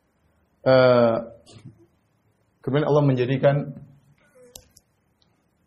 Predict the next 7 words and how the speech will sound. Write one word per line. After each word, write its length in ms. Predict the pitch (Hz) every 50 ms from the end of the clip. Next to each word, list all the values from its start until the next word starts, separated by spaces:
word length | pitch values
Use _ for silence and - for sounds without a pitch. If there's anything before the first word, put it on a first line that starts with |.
| _ _ _ _ _ _ _ -
kegelapan-kegelapan 920 | 143 117 110 123 135 131 127 - 135 131 123 117 117 123 131 127 - 139 127
dan 120 | 120 120 110
cahaya, 480 | 104 - 107 104 107 104 104 95 98 107
ya. 140 | 107 98 95 - _ _ _ _ _ _
Zulumat 400 | 107 101 110 110 113 143 147 127 127
artinya 240 | 120 131 131 135 120
kegelapan-kegelapan. 800 | 110 104 110 110 107 110 117 110 101 98 101 95 - - -